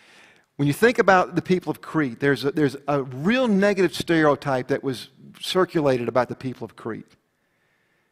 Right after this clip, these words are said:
In fact, even today, some people will use the term Cretan as a sneer of people. It, and it, it just simply meant, and, and Paul even talks about how, uh, they were often accused of being liars, evil beasts, and lazy gluttons. And he kinda goes, "You know, that's,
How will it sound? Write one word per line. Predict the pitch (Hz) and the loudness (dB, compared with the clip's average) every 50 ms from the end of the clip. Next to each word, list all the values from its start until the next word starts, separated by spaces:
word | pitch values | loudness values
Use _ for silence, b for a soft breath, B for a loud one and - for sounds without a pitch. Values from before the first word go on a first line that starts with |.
| _ _ _ _ _ _ _ _ - | _ _ _ _ _ _ _ _ 0
In | 165 | 2
fact, | 151 - 202 190 175 - | 4 6 4 4 4 0
even | - 220 262 277 254 277 247 202 | 0 2 2 2 2 2 0 0
today, | - 185 156 135 131 160 160 180 185 175 151 135 120 123 123 113 - b b b | 0 -2 -2 2 2 4 4 6 4 4 4 4 2 0 -4 -8 -12 b b b
some | b - - 196 208 202 | b -4 0 0 2 2
people | - 208 202 - 185 175 | 2 0 -2 0 0 0
will | 147 143 143 | 2 2 0
use | 139 123 131 151 175 196 190 143 - | 0 -2 -4 -4 -2 -2 -2 -4 -4
the | 156 139 | -4 -6
term | - - 165 165 147 127 | -4 -2 -2 -2 -2 -2
Cretan | - - - - 160 170 180 175 - - 139 127 | -6 -10 -8 -2 0 0 0 0 -2 -6 -6 -4
as | 127 120 | -4 -4
a | 120 117 | -4 -4
sneer | - - - - 147 165 180 180 151 117 107 110 104 - B B B B B B B | -6 -6 -8 -6 -4 0 0 0 0 -2 -4 -8 -12 -14 B B B B B B B
of | 127 123 - | -6 -6 -6
people. | - - 139 127 - - - 110 | -6 -8 -6 -6 -6 -8 -6 -4
It, | 120 139 - - | -4 -4 -4 -2
and | 156 156 | -2 -2
it, | 160 139 165 147 | 0 0 0 0
it | 131 170 - | -2 -2 -2
just | 240 262 - - | -2 -4 -4 -2
simply | - 220 226 220 - 202 175 | 0 0 0 2 2 2 2
meant, | 160 160 165 165 165 160 160 - | 2 2 2 2 2 2 0 0
and, | 170 160 | -2 -2
and | - 165 165 - | -2 -2 -2 0
Paul | 185 208 226 233 | 2 2 4 4
even | 233 220 196 175 | 2 0 0 -2
talks | - 190 196 190 - - | 0 0 0 0 0 0
about | 156 147 135 135 | 0 0 2 2
how, | 143 143 139 127 B B B B B B B B | 2 0 0 0 B B B B B B B B
uh, | - 147 147 143 139 | 2 4 6 6 6
they | 135 147 147 143 | 4 4 4 4
were | 139 143 135 131 110 - - - | 4 2 2 2 0 -6 -8 -2
often | - 151 165 185 185 185 185 180 170 170 - | 2 4 4 4 4 2 0 0 0 -2 -2
accused | - 139 - - - - 180 175 160 135 | -6 -8 -8 -8 -4 0 2 2 2 2
of | 165 139 | 0 0
being | 147 139 127 120 | 0 0 0 0
liars, | 123 127 139 139 151 165 170 170 170 170 170 165 156 - - | 2 4 4 4 4 2 0 0 0 2 2 0 0 -2 -4
evil | - 156 156 160 147 156 | -2 -2 0 0 0 0
beasts, | 143 131 147 147 156 151 - - - - | 0 2 2 2 2 0 -2 -6 -12 -10
and | 143 135 120 | -8 -6 -2
lazy | 127 139 143 147 143 - 143 127 | 0 0 0 0 0 -2 -4 -4
gluttons. | 110 127 131 131 104 92 120 127 110 | 0 0 2 2 0 -2 -6 -6 -4
And | 131 139 | -2 -2
he | 147 | -2
kinda | - 185 214 220 208 | -2 -2 0 0 2
goes, | 180 185 170 160 | 2 2 2 0
"You | 143 | -2
know, | - 233 233 | -4 -4 -4
that's, | 240 226 - - _ | -4 -4 -6 -10 _